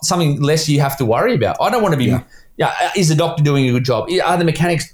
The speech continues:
Speaker 1: looking after the bikes correctly? Are the Swannies doing a proper job? If, if, if you've got those sort of people and you've got to check on them, well, I think that, you know, we're such a, when you're on the road, it's such a busy environment. You can't afford to be micromanaging people. And, and I, I work with people. I don't work above people. And I think people,
Speaker 2: Yeah.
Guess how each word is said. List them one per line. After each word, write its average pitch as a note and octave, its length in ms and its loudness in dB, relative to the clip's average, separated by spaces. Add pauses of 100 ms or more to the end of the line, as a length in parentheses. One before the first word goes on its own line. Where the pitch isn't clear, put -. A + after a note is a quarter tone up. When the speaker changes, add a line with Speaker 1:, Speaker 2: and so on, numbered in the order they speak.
(100)
Speaker 1:
looking D#3 280 2
after D3 260 0
the C3+ 60 0
bikes C3+ 280 0
correctly? A2+ 480 -2 (200)
Are F#3+ 120 0
the F#3+ 120 0
Swannies E3+ 460 0
doing D#3 220 2
a C#3+ 80 2
proper C3 240 -2
job? A#2 300 0
If, - 160 -2
if, - 320 -6 (480)
if E3+ 160 -2
you've F3 100 2
got A3 160 0
those F3+ 180 0
sort E3+ 160 0
of A#2+ 60 -8
people C#3+ 560 0 (160)
and E3 180 2
you've D#3 120 2
got F3+ 60 2
to C3+ 100 -2
check A3+ 260 -2
on C3+ 180 -2
them, A2+ 140 -2
well, E3+ 120 2
I E3 40 0
think F3 160 0
that, - 240 -4
you E3+ 100 0
know, C#3+ 80 0
we're D#3+ 140 2
such A3+ 300 -2
a, F3+ 60 -4 (420)
when A3+ 140 0
you're B3 80 2
on G3 60 0
the D3 60 0
road, D#3 200 2
it's C#3+ 100 -4
such E3+ 140 0
a C3+ 40 0
busy D3+ 400 0
environment. A#2+ 520 0
You D#3+ 80 -2
can't A3 200 -2
afford E3+ 300 0
to F#3 60 2
be A#2+ 340 -2
micromanaging A2 720 -2
people. G2+ 260 0
And, D3+ 140 2
and D3+ 260 0 (220)
I, F#3 200 2
I A3 60 2
work D3+ 220 0
with F3 180 -2
people. B2+ 300 0
I - 20 2
don't D#3 160 0
work C3 140 0
above A#2+ 340 -2
people. G#2 320 -2
And B2 80 0
I B2 60 -2
think B2 240 -4
people, B2+ 340 0
Speaker 2:
Yeah. - 60 -10